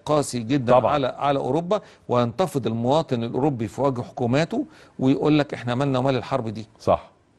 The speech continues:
Speaker 1: وبالتالي هو، هو
Speaker 2: هل ده يعتبر انتصار لبوتين؟
Speaker 1: لو حصل، لو حصل هذا الموضوع وانتفض المواطن الأوروبي في دولتين ثلاثة من الدول ذات الثقل السياسي
Speaker 2: على
Speaker 1: والعسكري
Speaker 2: فكرة
Speaker 1: في
Speaker 2: ابتدت
Speaker 1: أوروبا،
Speaker 2: بعض المظاهرات تخرج في مع بعض المدن.
Speaker 1: هل النقطة بقى، هل هيحتووها؟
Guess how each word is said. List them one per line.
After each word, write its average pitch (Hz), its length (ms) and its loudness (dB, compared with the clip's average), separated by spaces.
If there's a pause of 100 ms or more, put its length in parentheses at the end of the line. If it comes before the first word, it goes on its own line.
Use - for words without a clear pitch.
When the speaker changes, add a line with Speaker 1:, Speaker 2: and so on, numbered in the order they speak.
(220)
Speaker 1:
وبالتالي 131 500 0
هو، 147 240 4
هو 131 500 0
Speaker 2:
هل 117 100 4
ده 123 80 6
يعتبر 120 340 4
انتصار 135 340 2
لبوتين؟ 160 520 -2 (260)
Speaker 1:
لو 151 280 4
حصل، 123 640 -4
لو 139 220 2
حصل 139 440 -4 (440)
هذا 151 240 4
الموضوع 127 580 2
وانتفض 110 720 -2
المواطن 120 500 -2
الأوروبي 120 420 0
في 101 80 -12
دولتين 113 440 -2
ثلاثة 127 380 2 (320)
من 110 100 0
الدول 123 280 2
ذات 120 280 -4
الثقل 131 500 -2
السياسي 135 400 -2
Speaker 2:
على 123 100 0
Speaker 1:
والعسكري 123 240 2
Speaker 2:
فكرة 165 80 4
Speaker 1:
في 135 60 -2
Speaker 2:
ابتدت - 80 0
Speaker 1:
أوروبا، 170 220 4
Speaker 2:
بعض 160 120 4
المظاهرات 135 520 2
تخرج 131 280 0
في 117 120 -2
مع 117 220 0
بعض 107 240 2
المدن. 123 220 2
Speaker 1:
هل 185 300 0
النقطة 135 300 -4
بقى، 110 120 -6 (220)
هل 196 260 0
هيحتووها؟ 156 540 -2